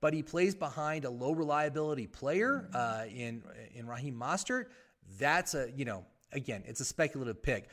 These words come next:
James Conner is another guy who I actually like. You know, he's injured right now, but he is a recommend, low reliability player, but great offense,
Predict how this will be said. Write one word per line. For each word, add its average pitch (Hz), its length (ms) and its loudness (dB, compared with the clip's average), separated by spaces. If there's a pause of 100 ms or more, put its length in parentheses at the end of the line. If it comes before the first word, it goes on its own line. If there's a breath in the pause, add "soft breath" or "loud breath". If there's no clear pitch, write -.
(120)
James 214 260 4
Conner 185 280 6
is 139 80 2
another 143 240 0
guy 135 160 2
who 127 140 -2
I 127 100 0
actually 139 560 0 (280)
like. 107 380 2 (140)
You 123 100 -6
know, 113 100 -4
he's 139 240 -2
injured 156 300 -2
right 139 260 4
now, 107 360 -2 (260 loud breath)
but 131 80 0
he 127 160 2
is 151 100 2
a 175 60 2
recommend, 156 680 0 (100)
low 139 180 6
reliability 180 640 4
player, 160 420 0
but 185 540 0 (240 loud breath)
great 165 300 4
offense, 175 680 4